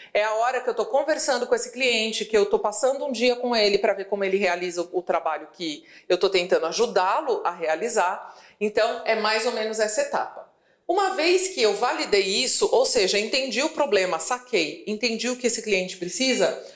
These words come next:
só aí eu vou passar pra pó-, próxima etapa. E aí uma coisa interessante que eu quero que você note é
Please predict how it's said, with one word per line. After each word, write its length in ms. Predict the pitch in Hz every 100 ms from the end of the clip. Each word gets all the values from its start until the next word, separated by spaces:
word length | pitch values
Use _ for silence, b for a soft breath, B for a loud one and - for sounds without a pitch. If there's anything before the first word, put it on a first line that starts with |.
| B
só 260 | - - 311
aí 380 | 311 262 254 214
eu 100 | 226
vou 240 | 226 254 254
passar 720 | 262 - 240 208 220 - - -
pra 160 | 240
pó-, 360 | 240 233 208 -
próxima 440 | 220 208 202 226
etapa. 520 | 254 - 165 160 156 - B B B
E 100 | 220
aí 180 | 233 262
uma 180 | 294 294
coisa 280 | 285 277 269
interessante 640 | 277 269 277 - 233 233 -
que 60 |
eu 80 | 214
quero 220 | - 196
que 100 | 196
você 300 | 190 196 202
note 520 | 185 202 247 - - -
é 440 | 208 160 - -